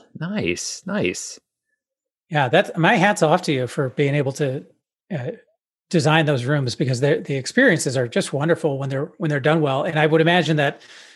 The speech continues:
Speaker 2: continuing to design, to design new rooms would always yield more and more challenges, because there's only so many, you know,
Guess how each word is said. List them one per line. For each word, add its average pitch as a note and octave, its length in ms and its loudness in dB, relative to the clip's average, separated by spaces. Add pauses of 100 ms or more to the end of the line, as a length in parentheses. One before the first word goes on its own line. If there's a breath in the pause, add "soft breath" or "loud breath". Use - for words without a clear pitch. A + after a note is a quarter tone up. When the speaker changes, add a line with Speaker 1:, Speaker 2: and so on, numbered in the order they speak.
(120)
Speaker 2:
continuing F3+ 540 4
to E3 100 0
design, D#3 400 0
to F3+ 140 -2
design D3+ 480 2
new D#3+ 120 4
rooms C#3+ 540 0
would C#3+ 260 -2 (500 soft breath)
always E3 300 4
yield D#3 220 2
more D3+ 140 4
and C#3 80 -2
more C#3+ 120 0
challenges, D3 520 -2
because D#3 220 0
there's D#3 140 2
only F3+ 200 4
so F#3 200 2
many, D#3+ 380 2 (300 soft breath)
you E3 80 -2
know, C#3+ 200 -4